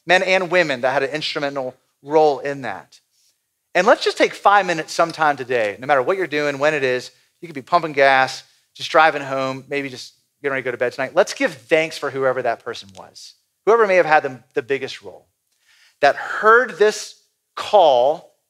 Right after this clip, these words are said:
and was faithful. They didn't run away from it, but they pulled aside me. They pulled aside you, or they just spent time listening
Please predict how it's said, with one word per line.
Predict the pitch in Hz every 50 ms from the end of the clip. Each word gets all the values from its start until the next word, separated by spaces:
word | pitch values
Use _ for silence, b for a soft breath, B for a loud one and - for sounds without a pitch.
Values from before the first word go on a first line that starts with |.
| _ -
and | 175 170 165 151
was | 151 139 - -
faithful. | - - - - _ - 175 175 180 175 - - - 120 104 92 - _ _ _ _ _ _ _ -
They | 135 139
didn't | 151 175 190
run | 185 196 190
away | 175 156 143 160 165 165
from | 165 - 175 160 160
it, | 160 165 160 - _ _ _ _ _
but | 160 151
they | 143 143
pulled | 139 _ - - 185 180 175
aside | 160 - - 185 160 151 151 143 135
me. | 135 139 139 135 123 113 104 101 _ _ _ _
They | 139
pulled | - - 175 170
aside | 160 - 180 151 143 143 139
you, | 139 139 135 123
or | 113 135 143
they | 156 139
just | 170 160 -
spent | - 175 165 -
time | - 156 151 143 127 120 117
listening | 139 151 147 - - 143 127 110 101 98